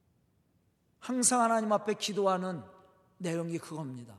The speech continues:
변질되지 않도록. 그런데 변해가고 있어요. 무서운 거죠. 나도 모르게 변해가고 있어요. 그게 가장 무서운 적입니다.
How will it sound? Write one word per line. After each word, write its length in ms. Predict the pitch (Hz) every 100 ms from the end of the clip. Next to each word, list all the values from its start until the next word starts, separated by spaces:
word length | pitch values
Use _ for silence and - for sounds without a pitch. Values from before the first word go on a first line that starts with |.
| -
변질되지 680 | - 196 208 202 185 175 170
않도록. 380 | 127 - - _ _ _ _ _ _ _ _ _ _ _ _ _ _ _ _
그런데 260 | - 226 233
변해가고 560 | - 208 233 214 196 196
있어요. 280 | - - - _ _ _ _ _ _ _ _ _ _ _ _ _ _ _ _ _ _ _ _ _ _ _ _
무서운 360 | 180 185 208 196
거죠. 300 | 196 127 104 _ _ _ _ _ _ _ _ _ _ _ _ _ _ _ _ -
나도 320 | 190 202 262
모르게 320 | 240 214 202
변해가고 540 | - 175 170 160 135 139
있어요. 260 | - - _ _ _ _ _ _ _ _ _ _ _ _ _ _ _
그게 220 | - 370
가장 400 | 339 220 247 349
무서운 360 | 226 - 330 302
적입니다. 640 | - 226 302 262 170 -